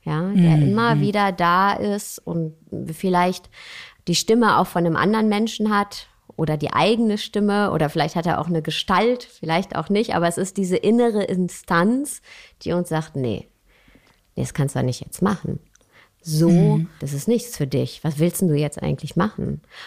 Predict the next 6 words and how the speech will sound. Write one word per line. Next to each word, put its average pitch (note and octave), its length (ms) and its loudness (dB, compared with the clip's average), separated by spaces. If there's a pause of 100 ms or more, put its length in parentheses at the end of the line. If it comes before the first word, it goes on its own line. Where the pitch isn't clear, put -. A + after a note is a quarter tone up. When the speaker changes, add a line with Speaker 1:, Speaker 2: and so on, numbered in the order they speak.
(120)
Speaker 1:
Und F#3 180 0
es G3+ 140 -2
geht B3+ 260 -2
auch G3+ 140 0
darüber G3 460 -2
hinaus, E3 960 0